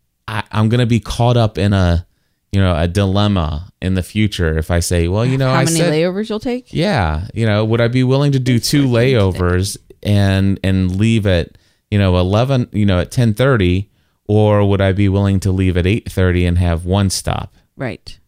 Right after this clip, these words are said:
Speaker 1: <sighs> I don't know.
Speaker 2: I don't know.
Speaker 1: Don't know.
Speaker 2: It's a decision you'll have to make.
Speaker 1: It is, uh, yeah.
Speaker 2: I mean,
Speaker 1: So.
Speaker 2: you just have to decide which is more important.
Speaker 1: Yep.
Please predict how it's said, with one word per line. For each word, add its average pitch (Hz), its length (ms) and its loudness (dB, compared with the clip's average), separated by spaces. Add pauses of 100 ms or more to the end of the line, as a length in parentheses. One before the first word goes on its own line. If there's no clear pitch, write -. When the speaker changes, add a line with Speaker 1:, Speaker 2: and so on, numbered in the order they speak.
(160)
Speaker 1:
<sighs> - 280 -16
I 107 1600 -2
don't 135 160 -2
know. 104 380 -6 (160)
Speaker 2:
I 156 140 -10
don't 247 120 -8
know. 508 600 -12 (680)
Speaker 1:
Don't 92 280 -6
know. 110 140 -2
Speaker 2:
It's - 160 -4
a 208 60 -2
decision 233 400 -2
you'll 247 100 0
have 262 200 0
to 254 80 -2
make. 240 540 -4
Speaker 1:
It 107 100 0
is, 127 220 0
uh, 104 160 -2
yeah. 90 360 0 (240)
Speaker 2:
I 185 40 -4
mean, 185 200 -2
Speaker 1:
So. 160 280 -2 (200)
Speaker 2:
you 185 120 -10
just 190 200 -8
have 185 200 -2
to 170 120 -6
decide 180 480 -2
which - 560 -6
is 175 140 -4
more 175 180 0
important. 170 760 -6 (120)
Speaker 1:
Yep. 104 320 -8